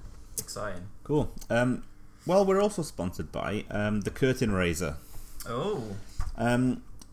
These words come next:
Speaker 2: do you require a curtain to be raised?
Speaker 1: Yes.
Speaker 2: Well, look no further than the Curtain Raiser. We'll raise any curtains for any event.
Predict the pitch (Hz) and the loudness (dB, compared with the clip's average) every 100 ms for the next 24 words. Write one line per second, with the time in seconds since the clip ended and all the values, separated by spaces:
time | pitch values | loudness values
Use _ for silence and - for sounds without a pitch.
0 | - - - - 156 202 208 202 170 160 | -18 -18 -10 0 2 4 2 2 2 4
1 | 151 - 151 147 147 139 143 143 143 143 | 4 4 6 8 6 2 2 4 4 4
2 | 151 - - - - - - - - 135 | 2 -2 -10 -12 -14 -16 -16 -14 -2 0
3 | 147 - - - - - - 127 143 147 | 2 0 -4 -6 -14 -12 0 4 6 6
4 | 131 156 147 156 135 85 95 104 - 123 | 6 6 8 8 8 8 6 4 4 4
5 | 120 104 90 80 76 71 71 - - - | 4 2 4 2 0 -2 -4 -12 -10 4
6 | 135 151 127 117 117 123 - 160 160 151 | 8 10 8 6 6 2 2 4 4 6
7 | 147 139 92 92 101 - - 131 131 113 | 6 6 4 4 2 -2 2 4 6 6
8 | 104 117 92 85 | 4 4 4 0